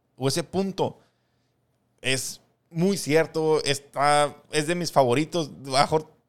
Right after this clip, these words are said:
digo que todos son de mis favoritos, pero este libro, todo mi, este libro es mi favorito. <laughs> Pero no, de verdad que sí, pues, este, ¿por qué? Porque uno dice, "Oye",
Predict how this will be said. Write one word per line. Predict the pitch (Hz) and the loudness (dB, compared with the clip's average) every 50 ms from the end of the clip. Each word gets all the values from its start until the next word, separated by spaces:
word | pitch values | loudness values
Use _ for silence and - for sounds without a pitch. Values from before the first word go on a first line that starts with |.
| _ _ _ 139 151 | _ _ _ -6 0
digo | 160 180 185 | 2 4 4
que | 147 151 | 4 2
todos | - 160 | 0 0
son | 147 170 180 175 - - | 0 -2 -4 -4 -2 0
de | 185 | 0
mis | 180 170 - | 0 2 2
favoritos, | 147 139 143 170 165 170 | 2 2 2 2 -2 -4
pero | - 147 | -2 -2
este | 135 127 - 156 | -2 -2 -2 -2
libro, | 160 165 170 160 | 0 0 0 2
todo | - 165 165 170 | 4 6 6 6
mi, | 170 170 | 6 4
este | - 160 - 175 | 0 0 2 2
libro | 170 175 175 185 | 2 4 4 2
es | 185 | 2
mi | 185 | 4
favorito. | 156 156 143 135 139 170 165 - 160 | 6 6 6 6 4 2 2 0 0
<laughs> | 190 185 - 208 - - 175 - - 160 - - - - - _ _ _ _ _ | 0 -2 -4 -4 -2 -2 -2 -2 -2 -6 -8 -10 -14 -18 -20 _ _ _ _ _
Pero | - 160 151 143 | 0 0 2 4
no, | 160 180 180 | 6 6 8
de | 165 | 8
verdad | 151 139 139 | 6 6 4
que | - 175 | 2 -2
sí, | - - 151 143 | -6 -6 -6 -4
pues, | - 147 131 - | -2 -4 -4 -2
este, | - 139 131 - - 131 | -2 -4 -2 -2 -4 -4
¿por | 127 - 135 123 | -2 -2 -4 -4
qué? | - 180 185 | -2 -2 -2
Porque | 156 165 135 160 | -2 -4 -4 -4
uno | 160 160 | -4 -2
dice, | 156 - 156 | 0 2 2
"Oye", | 170 196 202 196 151 - | 2 4 4 2 2 0